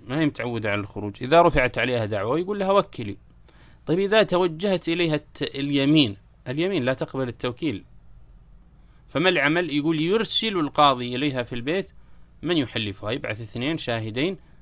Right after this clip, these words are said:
وتستحلف بحضرتهما، ولا يلزمه، ولا يلزمها بحضور مجلس القضاء. هذه غير البرزة.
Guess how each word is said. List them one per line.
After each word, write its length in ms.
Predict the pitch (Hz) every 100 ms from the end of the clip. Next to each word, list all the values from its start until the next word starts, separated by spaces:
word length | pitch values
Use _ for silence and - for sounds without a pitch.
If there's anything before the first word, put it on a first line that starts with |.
| - - - - -
وتستحلف 680 | 117 107 117 - 117 156 156
بحضرتهما، 1300 | 147 123 - 131 113 127 120 113 107 101 101 98 95 - - - - - - - - - - - - 117
ولا 180 | 131
يلزمه، 640 | 139 110 117 127 127 143 - -
ولا 300 | 127 127 123
يلزمها 680 | 113 117 107 104 131 123 131
بحضور 420 | 104 - 113 123
مجلس 380 | 110 101 98 -
القضاء. 480 | - 95 92 92 - - - - - - -
هذه 140 | 196
غير 240 | 127 147 147
البرزة. 360 | 98 95 -